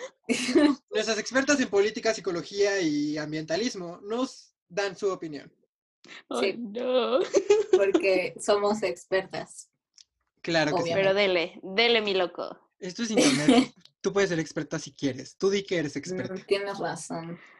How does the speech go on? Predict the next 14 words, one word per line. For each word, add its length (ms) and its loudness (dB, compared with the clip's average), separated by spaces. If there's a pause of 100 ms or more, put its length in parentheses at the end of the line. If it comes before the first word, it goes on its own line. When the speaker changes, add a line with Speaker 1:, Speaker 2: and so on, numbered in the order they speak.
(1080)
Speaker 2:
Ok, 220 2 (320)
empezamos. 640 -4 (460)
Una 180 8
mujer 240 6
de 60 8
veintiocho 440 4
años 220 6
se 60 6
hace 120 6
pasar 300 2
por 100 8
estudiante 340 4
de 60 4
preparatoria. 640 4